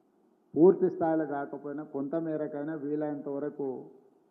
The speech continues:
నేను పని చేసేటప్పుడు చాలా ధ్యానంగా పని చేస్తూ ఉంటానంటే, ఏదైనా నేను ఆ స్ఫూర్తిని వీరి ద్వారా పొందిన, తప్పకుండా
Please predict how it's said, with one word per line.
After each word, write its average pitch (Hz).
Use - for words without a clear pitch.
నేను 123
పని 131
చేసేటప్పుడు 156
చాలా 127
ధ్యానంగా 143
పని 123
చేస్తూ 123
ఉంటానంటే, 110
ఏదైనా 123
నేను 117
ఆ 117
స్ఫూర్తిని 165
వీరి 127
ద్వారా 131
పొందిన, 131
తప్పకుండా 147